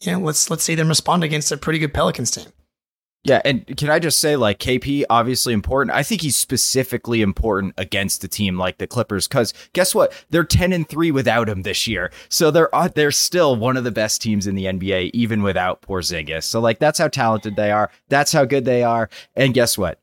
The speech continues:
Speaker 2: They're gonna lose games. It happens. It sucks. Yeah,
Speaker 1: Yeah.
Speaker 2: get sad, get upset, but it's not a referendum on their title odds when they lose a game in January. It's just not.
Speaker 1: And I think maybe there's people being like, "Oh, these, these guys, bloody first of the floors, always so positive,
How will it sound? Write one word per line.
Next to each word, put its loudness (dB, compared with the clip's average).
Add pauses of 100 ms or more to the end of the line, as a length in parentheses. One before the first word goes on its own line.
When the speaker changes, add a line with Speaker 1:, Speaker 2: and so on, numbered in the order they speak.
Speaker 2:
They're 2
gonna 0
lose 0
games. -4
It 0
happens. -2
It -2
sucks. -2
Yeah, 0
Speaker 1:
Yeah. -4
Speaker 2:
get 0
sad, 0 (240)
get 4
upset, 2 (200)
but 2
it's 0
not 4
a 2
referendum 0
on 0
their -2
title -2
odds -4
when -4
they -4
lose -4
a -6
game -6
in -8
January. -8
It's 0
just -2
not. -4 (480)
Speaker 1:
And 2 (160)
I -2
think 4
maybe 4
there's 2
people 0
being -2
like, -4
"Oh, -4
these, -4
these 0
guys, -2
bloody 0
first 2
of 2
the 0
floors, 0
always 2
so 2
positive, -4